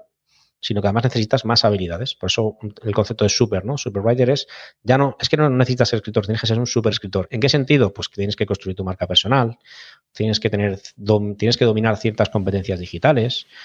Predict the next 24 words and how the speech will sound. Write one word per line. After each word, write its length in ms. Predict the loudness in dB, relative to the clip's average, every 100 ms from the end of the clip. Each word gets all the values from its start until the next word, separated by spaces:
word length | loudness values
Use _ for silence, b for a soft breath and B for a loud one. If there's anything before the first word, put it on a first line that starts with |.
| B _
tienes 220 | -4 -2
que 60 | 0
trabajar 260 | -2 -2 -2
las 80 | -2
redes 180 | -2
sociales. 500 | -2 0 2 2 -2 0
Eso 180 | 0
es 60 | 2
lo 100 | 2
que 80 | 4
va 80 | 4
a 60 |
permitirte 460 | 2 -2 -4 -4 -2
a 60 | -2
ti 100 | -2
vivir 320 | 0 0 -2
de 80 | -4
escribir, 440 | -6 -12 -16 -18 _ _ _
no 140 | 0 2
la 100 | 4
calidad 260 | 4 4
de 40 | 2
tus 140 | -2
textos. 400 | -6 -10 -16